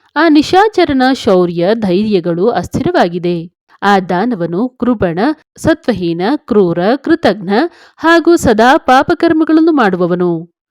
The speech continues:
ಅವನಿಗೆ ಸೂರ್ಯಪುತ್ರ ಯಮನ ಭಯವಿಲ್ಲವೇ? ನನ್ನ ದಾರುಣ ಶಸ್ತ್ರಗಳು ಮೃತ್ಯುವನ್ನು ಸ-, ಸಂತ್ರಸ್ತಗೊಳಿಸುವ ಯುದ್ಧವೆಲ್ಲಿ? ಹಾಗೂ ನಾನು ಎಲ್ಲಿ? ವಾನರನಂತಿರುವ ಮುಖವುಳ್ಳ ಹೇಡಿಯಾದ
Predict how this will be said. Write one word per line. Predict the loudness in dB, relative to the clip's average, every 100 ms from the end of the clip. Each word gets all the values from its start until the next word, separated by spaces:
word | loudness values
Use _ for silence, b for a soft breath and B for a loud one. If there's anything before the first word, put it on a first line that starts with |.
| _ b
ಅವನಿಗೆ | 0 2 2 0 0 -2
ಸೂರ್ಯಪುತ್ರ | -2 0 0 0 -2 -4 -2 0
ಯಮನ | 0 0 0 0
ಭಯವಿಲ್ಲವೇ? | 2 2 2 0 0 2 2 0 -6 _ _ _ _ _ _
ನನ್ನ | -2 0 2 2 2
ದಾರುಣ | 0 0 0 0
ಶಸ್ತ್ರಗಳು | 0 -4 -4 -4 -2 2 2
ಮೃತ್ಯುವನ್ನು | 0 -2 -2 0 0 0 -2
ಸ-, | -4 -6
ಸಂತ್ರಸ್ತಗೊಳಿಸುವ | -4 -2 0 -2 -2 -2 -2 -2 -4 -4 -2
ಯುದ್ಧವೆಲ್ಲಿ? | 0 -2 0 0 0 0 -2 -6 -8 _ _ _ _ _
ಹಾಗೂ | -4 0 2 6 4 2 b -6
ನಾನು | -2 0 2 4
ಎಲ್ಲಿ? | 4 0 -2 -6 -10 _ _ -8
ವಾನರನಂತಿರುವ | 0 0 2 0 -2 -4 -2 -2 2 0
ಮುಖವುಳ್ಳ | 0 -2 -2 0 0 0
ಹೇಡಿಯಾದ | 0 0 0 2 2 0